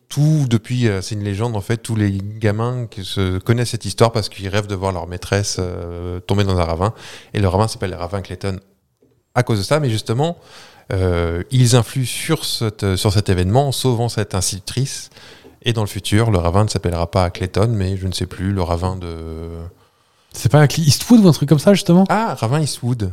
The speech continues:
Speaker 1: t'as raison.
Speaker 2: Je crois que c'est ça, parce que, euh, Marty McFly se fait appeler Clint Eastwood.
Speaker 1: Oui, oui, oui.
Speaker 2: Parce qu'il y a toujours un petit côté, euh, décalé. Dans le un, il se fait appeler, euh, Cardin,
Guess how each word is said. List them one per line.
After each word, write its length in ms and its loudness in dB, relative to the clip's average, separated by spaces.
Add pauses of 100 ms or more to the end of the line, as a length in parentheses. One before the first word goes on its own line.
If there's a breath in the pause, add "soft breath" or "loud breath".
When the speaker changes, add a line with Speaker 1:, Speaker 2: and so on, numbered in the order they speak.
Speaker 1:
t'as 120 0
raison. 320 2 (1040)
Speaker 2:
Je 80 -20
crois 120 2
que 60 -6
c'est 100 6
ça, 180 4
parce 160 -2
que, 140 -2
euh, 340 2
Marty 320 -4
McFly 320 0
se 100 -6
fait 100 -2
appeler 280 -4
Clint 200 -8 (100)
Eastwood. 380 -6
Speaker 1:
Oui, 100 0 (100)
oui, 140 -2
oui. 100 -8 (300)
Speaker 2:
Parce 120 -10
qu'il 60 4
y 40 8
a 20 6
toujours 320 4
un 80 6
petit 180 -6
côté, 480 4
euh, 200 4
décalé. 560 4 (360 loud breath)
Dans 120 8
le 260 6
un, 220 10
il 80 8
se 100 -4
fait 100 6
appeler, 480 6
euh, 400 6 (560)
Cardin, 460 6